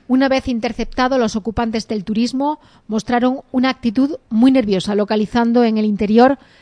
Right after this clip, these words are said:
la bolsa de plástico vista por los investigadores durante la vigilancia, encontrando en el interior un envoltorio plástico transparente con un paquete de tamaño y peso de un kilogramo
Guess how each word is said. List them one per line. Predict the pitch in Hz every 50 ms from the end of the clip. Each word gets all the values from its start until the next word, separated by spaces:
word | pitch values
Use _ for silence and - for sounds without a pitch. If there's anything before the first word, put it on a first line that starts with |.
| _ _
la | - 196 202
bolsa | 214 226 220 - 247
de | 220 208
plástico | - 226 226 - - 254 214 - 254 262 254
vista | - 214 190 247 247 - - 285 277
por | - 247 220 208
los | 208 202 - -
investigadores | 220 220 202 202 - - 226 196 202 202 220 220 220 247 233 -
durante | 247 208 190 190 208
la | 202 196
vigilancia, | 196 196 165 - 226 240 233 214 190 - 208 185 170 175 - _ _
encontrando | - 208 208 180 196 185 190 180 214 240 254 262 269 311
en | 302 240
el | 185 190
interior | 196 190 - 180 196 208 214 233 262 277 - _ _ _ _ _ _ _ _
un | - 269 277
envoltorio | 294 277 247 247 226 - 277 285 277 262
plástico | - _ 269 269 254 - - - 175 - 180
transparente | 180 - 202 208 196 - - 220 247 254 226 196 170 190 180
con | - 196 208
un | 226 208
paquete | - 202 190 233 220 - 254
de | 233 220
tamaño | 196 196 190 196 208 220 220 226 247 254 226
y | 208
peso | 170 - 214 208 - 277 294 320 - -
de | 262 202 190 214 226
un | 220 240
kilogramo | 220 - 247 240 214 214 214 214 220 247 302 339 494